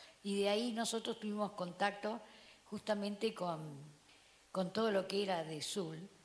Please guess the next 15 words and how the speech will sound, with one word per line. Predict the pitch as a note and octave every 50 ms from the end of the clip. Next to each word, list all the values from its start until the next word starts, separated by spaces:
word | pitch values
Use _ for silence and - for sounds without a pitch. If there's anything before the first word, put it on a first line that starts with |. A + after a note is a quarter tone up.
| - - - - -
y | G3 G3 F#3
ahí | F3+ G3 A3 C#4 - - -
tuvimos | A3 G#3 G3 G3+ G#3+ A#3+ B3+ G3+ F#3+
el | F3+ E3 E3 D#3+ -
conocimiento | - F3+ F3+ F#3 F3+ - F#3 F3 F3 F#3+ G3+ A3+ A#3 C4 B3 G#3+
de | F3 E3+ E3+ E3 D#3+ D#3+ D#3 D3+
la | D3 D#3+ E3 E3+
gran | F#3 G#3 A#3 B3 A#3+ A3
charla | - - G#3+ G#3 G#3+ A#3 A3+ A#3 A3+ F3+
que | D#3+ F3+ F#3+
él | F#3+ F#3 F#3+
sostenía | F#3 - - F#3 - - F#3 F#3 F#3+ G#3 G3+ F#3 F3+ F3 F#3+ F#3 - - - - - - - - - -
con | - - F3 F3 F3 F3+
Borges, | F#3+ F#3+ F#3 E3 E3+ - - F#3 F#3 F#3+ F#3+ - - - - - - - - - - - - - - -
eh, | E3+ E3+ D#3+ D#3 D#3+ D#3+ D#3+ D3+ D3+